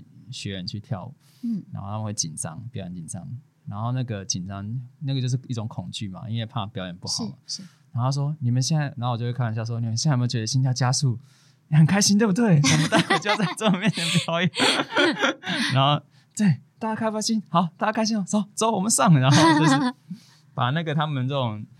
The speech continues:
Speaker 1: 心跳加速的感觉呢，就是他明明是一种焦虑恐惧的感觉，<laughs> 然后默默把它转换成，转换成这种兴奋的感觉。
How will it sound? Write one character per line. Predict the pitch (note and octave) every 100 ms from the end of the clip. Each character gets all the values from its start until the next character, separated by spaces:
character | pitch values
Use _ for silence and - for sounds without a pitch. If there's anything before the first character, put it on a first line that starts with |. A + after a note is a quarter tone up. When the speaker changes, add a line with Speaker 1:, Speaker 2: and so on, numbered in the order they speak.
| F3 - - C#3+
Speaker 1:
心 | - D3+ D#3
跳 | D#3+ C3+
加 | C3 B2
速 | C3+
的 | A2+
感 | G#2+ F2+
觉 | -
呢， | - - G#2+
就 | A#2+
是 | A#2+ A#2
他 | C3
明 | C3
明 | G#2+ A#2+
是 | - - C#3+
一 |
种 | C#3+ - A2+
焦 | - C#3
虑 | C3 D#3
恐 | D3+ E3+ G#3
惧 | C#3
的 | B2
感 | A#2 F#2+
觉， | - - F#3 G#3
<laughs> | A#3+ A3 -
然 | A2
后 | C3 C3+ B2+ C3 - D#3+ D#3 -
默 | D#3
默 | D#3 C#3+
把 | G#2+ G#2
它 | B2
转 | A2 G2
换 | G2+ G2
成， | A2 F#2+ B2
转 | A2+ G2
换 | B2 A#2+
成 | G#2 F#2+
这 | G#2
种 | G2+
兴 | - A2 A2
奋 | G2+
的 | F2
感 | E2 C2+
觉。 | -